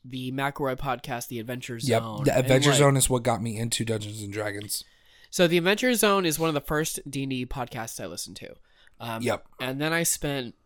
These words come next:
Speaker 1: literally a hundred plus hours listening to, uh, Critical Role Campaign two.
Speaker 2: Yep.
Speaker 1: Like, hundreds
Speaker 2: <laughs>
Speaker 1: of hours. <laughs> It's insane.
Speaker 2: I've been listening to
Speaker 1: Uh,
Speaker 2: Adventure Zone, Join the Party, and Dimension twenty.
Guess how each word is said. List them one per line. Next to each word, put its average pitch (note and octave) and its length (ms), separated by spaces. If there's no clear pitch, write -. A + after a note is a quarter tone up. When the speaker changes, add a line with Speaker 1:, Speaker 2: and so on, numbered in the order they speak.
Speaker 1:
literally D#3 500
a D3+ 60
hundred D#3 340
plus C#3 260
hours G#2+ 500
listening A#2+ 400
to, G2 640
uh, F#2 400
Critical B2+ 340
Role G#2+ 340
Campaign G#2 400
two. - 120
Speaker 2:
Yep. - 180
Speaker 1:
Like, - 260
hundreds G#2 500
Speaker 2:
<laughs> A2+ 100
Speaker 1:
of - 20
hours. D#3 640
<laughs> C#4+ 40
It's G#3+ 220
insane. C#3 500
Speaker 2:
I've A#2+ 60
been C3 80
listening C3 240
to C3+ 120
Speaker 1:
Uh, C3+ 140
Speaker 2:
Adventure B2+ 320
Zone, A#2+ 320
Join B2+ 260
the B2+ 60
Party, B2 500
and A2+ 680
Dimension A2+ 580
twenty. G#2 540